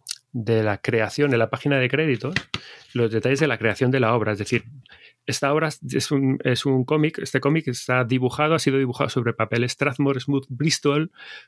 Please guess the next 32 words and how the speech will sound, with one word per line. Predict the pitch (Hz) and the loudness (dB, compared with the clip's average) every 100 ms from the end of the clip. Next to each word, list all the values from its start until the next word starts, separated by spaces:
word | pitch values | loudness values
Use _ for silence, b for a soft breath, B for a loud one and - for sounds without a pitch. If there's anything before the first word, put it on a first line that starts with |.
| _ | _
con | 120 120 | -2 0
pap-, | - 120 - | 0 -2 -2
con, | - 123 120 - | -2 2 2 2
eh, | 120 117 | 2 2
lápices | 117 127 135 139 | 2 0 0 0
Staedtler | 127 - 123 127 | -2 -2 0 2
Mars | 123 127 131 120 | 2 2 0 0
Lumograph | 127 127 117 120 123 | 0 0 0 0 -2
H, | - 127 - 123 123 B B B | -4 -4 -2 -2 -4 B B B
pasado | 127 - 117 110 | -2 0 2 2
a | |
tinta, | 110 123 123 123 | 2 2 2 2
con | 113 | 2
rotuladores | 110 104 104 110 117 - | 0 2 2 2 2 0
Sakura, | 110 123 117 117 | -4 -2 0 0
Pigma, | - 113 113 107 | 0 -2 0 -2
Micron, | 107 - 113 107 | -2 0 0 -2
Staedtler | - 110 110 107 | -2 -2 -2 -2
Liner, | 110 120 120 120 131 - B B B | 0 2 2 0 -2 -8 B B B
coloreado | B 123 117 120 | B 0 2 4
digitalmente | 123 120 120 113 113 120 | 2 0 0 2 2 2
con | 117 107 | 0 0
Photoshop, | 123 113 - 123 120 | 0 -2 0 2 2
diseño | 113 - 113 107 | -2 -4 -4 -4
de | |
cubierta, | 107 107 110 120 117 117 | -2 -2 -2 0 0 0
ta, | 98 | -4
ta, | 101 | -8
ta, | - 107 | -10 -10
ta, | 104 - | -10 -12
ta, | - | -12
ta. | - | -14